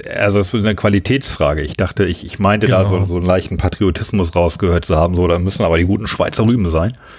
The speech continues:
Speaker 2: Ah ja, nee, nee, damit hat das, glaub ich, nichts zu tun, sondern die können dann halt sagen, ja, diese Zuckerrüben haben halt nicht so einen langen Weg im L K W,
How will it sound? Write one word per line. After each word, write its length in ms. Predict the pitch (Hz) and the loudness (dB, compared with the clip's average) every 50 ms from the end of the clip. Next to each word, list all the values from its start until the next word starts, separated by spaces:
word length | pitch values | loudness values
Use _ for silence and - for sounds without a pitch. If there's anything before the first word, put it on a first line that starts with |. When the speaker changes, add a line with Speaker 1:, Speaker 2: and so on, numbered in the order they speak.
| - - - - - _ _ _ - | -20 -20 -20 -20 -20 _ _ _ -2
Speaker 2:
Ah 100 | 113 117 | 0 2
ja, 180 | 110 104 95 | 2 2 2
nee, 140 | 98 107 131 | 2 2 2
nee, 160 | 156 135 104 | 2 2 0
damit 300 | 92 113 113 113 123 123 | 0 0 0 0 0 0
hat 100 | 127 120 | -2 -4
das, 100 | - 117 | -4 -4
glaub 120 | - 123 107 | -4 -2 -2
ich, 60 | 107 | -2
nichts 120 | 127 127 | -2 -4
zu 60 | - 135 | -2 -2
tun, 160 | 139 143 127 | 0 2 2
sondern 140 | 120 117 117 | 2 2 2
die 60 | 113 | 2
können 140 | - 123 123 | 2 2 2
dann 140 | 123 117 | 2 2
halt 100 | 113 107 | 2 2
sagen, 260 | - 113 110 113 113 110 | 0 2 2 2 2 4
ja, 180 | 117 117 110 | 4 2 2
diese 340 | 101 107 110 107 113 113 113 | 0 -2 -2 0 0 0 0
Zuckerrüben 440 | 110 - 120 - 123 120 127 120 113 | -2 -4 -4 -2 0 0 2 2 2
haben 160 | 117 113 113 | 4 4 2
halt 140 | 120 117 123 | 2 2 2
nicht 140 | 123 123 - | 0 0 2
so 180 | - 123 127 | 2 2 2
einen 80 | 135 123 | 2 2
langen 240 | 113 117 120 117 110 | 2 2 2 2 2
Weg 160 | 117 113 - | 0 0 0
im 140 | 117 110 - | -2 0 0
L 100 | 113 110 | 0 0
K 160 | - 113 98 | 0 0 0
W, 240 | 101 98 101 104 | 0 0 -2 -2